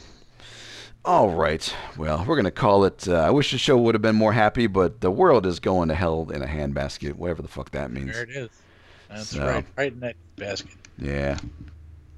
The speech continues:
Speaker 1: Anyway, uh, we'll be back in a month with, uh, happier things. Uh, we're,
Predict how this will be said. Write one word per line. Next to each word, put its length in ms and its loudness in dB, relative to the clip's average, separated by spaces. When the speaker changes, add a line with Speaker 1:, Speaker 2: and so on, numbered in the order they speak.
Speaker 1:
Anyway, 500 2
uh, 300 4
we'll 200 0
be 120 4
back 260 4
in 100 4
a 40 4
month 300 4
with, 240 0
uh, 180 4
happier 460 2
things. 480 0
Uh, 160 4
we're, 280 0